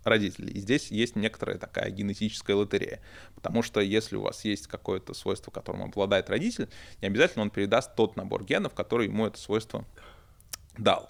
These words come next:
И, м, вполне может быть такое, что одному ребенку он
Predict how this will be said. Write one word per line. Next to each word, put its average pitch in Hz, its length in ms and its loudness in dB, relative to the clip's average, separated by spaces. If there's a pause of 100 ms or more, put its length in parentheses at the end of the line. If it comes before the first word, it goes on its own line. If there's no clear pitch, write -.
(160)
И, 107 400 4
м, 107 200 -4
вполне 110 320 2
может 107 200 2
быть 101 140 -2
такое, 165 340 2
что 98 520 2
одному 98 300 -2
ребенку 98 400 -4
он 95 180 -8